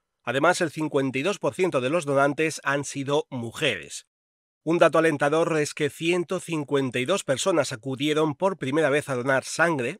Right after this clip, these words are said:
lo cual supone un incremento del cuarenta y ocho por ciento respecto a dos mil veintidós.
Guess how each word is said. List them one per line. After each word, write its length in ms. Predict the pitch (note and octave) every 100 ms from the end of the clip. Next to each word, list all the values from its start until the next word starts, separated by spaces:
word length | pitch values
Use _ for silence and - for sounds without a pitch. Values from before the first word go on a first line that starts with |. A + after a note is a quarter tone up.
| _
lo 140 | F#2
cual 180 | F#2 B2
supone 380 | D3 C3 C3+ D3+ - -
un 140 | C3
incremento 520 | C#3+ B2 E3+ F#3+ B2+
del 180 | C3 D3
cuarenta 440 | D3 B2 A2 G#2+
y 60 | A#2
ocho 180 | E3+ E3
por 140 | F3+
ciento 320 | B2+ B2 C#3
respecto 720 | C3 C#3+ - A#2+ G#2 - C3 -
a 160 | C#3+
dos 240 | C3+ A2 F#2+
mil 300 | G2+ G2 -
veintidós. 760 | A#2 A#2 F#2+ G2 E2 D#2 -